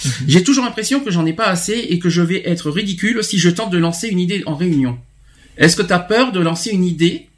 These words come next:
Speaker 2: et t'as peur de, t'as peur de te, de, de, des critiques ou de te faire, ou de te ridiculiser en lançant une idée ?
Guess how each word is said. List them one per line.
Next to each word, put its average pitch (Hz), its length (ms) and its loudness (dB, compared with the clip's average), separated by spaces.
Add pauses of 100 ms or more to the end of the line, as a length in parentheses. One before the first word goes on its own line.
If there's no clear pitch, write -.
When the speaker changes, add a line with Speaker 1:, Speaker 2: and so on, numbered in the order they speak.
(220)
Speaker 2:
et 147 120 2
t'as 170 120 4
peur 220 280 0
de, 165 120 0
t'as 170 160 0
peur 226 220 -2
de 185 120 0
te, 170 320 2
de, 160 160 -2
de, 156 160 -2
des 156 140 -2
critiques 208 480 0
ou 180 80 -2
de 170 140 2
te 170 200 -2
faire, 170 180 -4
ou 165 100 2
de 165 180 0
te 175 120 -6
ridiculiser 180 500 -2
en 202 80 -2
lançant 170 300 0
une 165 120 2
idée ? 131 320 -2